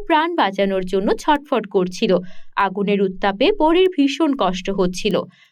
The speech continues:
মায়া ও ছায়া এই ব্যাপারটা দেখে তাদেরও ভীষণ খারাপ লাগে। যে করেই হোক, এই পরীকে উদ্ধার করতেই হবে। পৃথিবীতে একটা পরী এসেছে, আর এই তান্ত্রিক পরীকে এভাবে আটকে রেখেছে। আর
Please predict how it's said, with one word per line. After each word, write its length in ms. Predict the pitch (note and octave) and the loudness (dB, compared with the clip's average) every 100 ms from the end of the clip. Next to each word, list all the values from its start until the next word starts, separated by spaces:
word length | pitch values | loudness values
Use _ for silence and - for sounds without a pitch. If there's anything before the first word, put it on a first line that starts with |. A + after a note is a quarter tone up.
| - | -4
মায়া 380 | D4+ E4+ F#4 F#4+ | 2 2 4 2
ও 100 | F4+ | 0
ছায়া 420 | F#4 F#4 D4 C#4+ D4 | 0 0 2 0 -2
এই 140 | D#4 | -4
ব্যাপারটা 500 | D#4+ G3+ F#3 F#3 F#3 | 0 0 0 -2 -2
দেখে 340 | F#3 E3+ E3 F4+ | -2 -4 -2 -2
তাদেরও 440 | D4 D4 E4 F#4 F#4+ | 0 0 0 0 0
ভীষণ 340 | D#4 D#4 E4+ | -2 0 -2
খারাপ 320 | C#4 A3 F#3 F3+ | 0 -2 0 0
লাগে। 320 | F3 D#3+ D#3+ - _ _ - - - | -2 -2 -4 -6 _ _ -18 -18 -4
যে 160 | F4 F#4 | 0 2
করেই 320 | G4 G4 F#4 | 4 4 4
হোক, 180 | E4+ - - | 0 -2 -4
এই 140 | D4+ | -2
পরীকে 360 | F#4 E4 E4 E4 | 2 2 2 2
উদ্ধার 340 | E4+ D#4+ E4+ | 0 2 -2
করতেই 440 | F#4+ F#4+ G4 G4+ F#4 | 2 0 2 2 4
হবে। 320 | D#4+ D4+ C4 A#3 - - | 2 2 -2 -4 -12 -6
পৃথিবীতে 480 | - C#4+ D#4+ D#4+ D#4+ | -2 0 2 0 2
একটা 240 | F4+ F4+ G4+ | 0 0 -2
পরী 340 | F4+ E4+ F#4 | 2 4 4
এসেছে, 360 | G#4 G#4+ G#4 G#4+ | 2 0 0 2
আর 100 | G#4+ | 4
এই 100 | B4 - | 2 2
তান্ত্রিক 380 | D#4+ E4 A4 A4 | 0 0 -2 0
পরীকে 300 | E4+ D#4+ C4 | 0 0 2
এভাবে 300 | G4 G4 A4 | 0 2 2
আটকে 340 | G#4 C#4 - G#4 | 2 0 0 0
রেখেছে। 460 | A4 A#4 A#4 G4 C#4 - - - _ _ | 2 0 -2 -2 -2 -6 -14 -20 _ _
আর 160 | D4 | -2